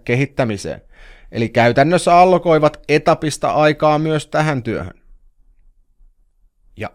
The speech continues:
yhdeksän. Tehoton tiimi. Tiimin tulee itse organisoitua.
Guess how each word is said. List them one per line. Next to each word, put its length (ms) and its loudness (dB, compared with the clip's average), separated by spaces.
yhdeksän. 720 -6
Tehoton 460 0
tiimi. 460 -2
Tiimin 340 -2
tulee 280 2
itse 300 2
organisoitua. 800 0